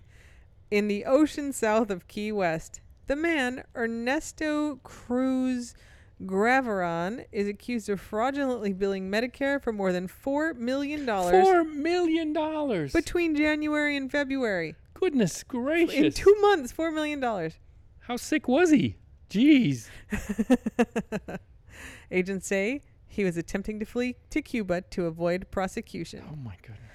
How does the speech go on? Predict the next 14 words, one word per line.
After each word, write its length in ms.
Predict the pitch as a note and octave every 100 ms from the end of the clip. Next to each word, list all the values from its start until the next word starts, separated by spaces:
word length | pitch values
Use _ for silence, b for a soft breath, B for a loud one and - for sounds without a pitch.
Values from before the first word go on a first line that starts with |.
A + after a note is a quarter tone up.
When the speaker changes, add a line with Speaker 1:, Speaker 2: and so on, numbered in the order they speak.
| - -
Speaker 1:
Last 240 | G#3 D#4+
week, 180 | D#4+ C#4+
U 120 | G#3+ C#4
S 120 | -
Coast 280 | D4 C#4 -
Guard 220 | B3+ A#3+
crews 360 | - B3 B3 G#3+
and 100 | F#3
agents 420 | G#3+ A#3 C4 A3+
with 160 | F#3+
Customs 440 | - A#3 - C#4+ C4
and 180 | B3 G#3+
Border 220 | A3 A3
Protection's 560 | - A#3 A3 - G3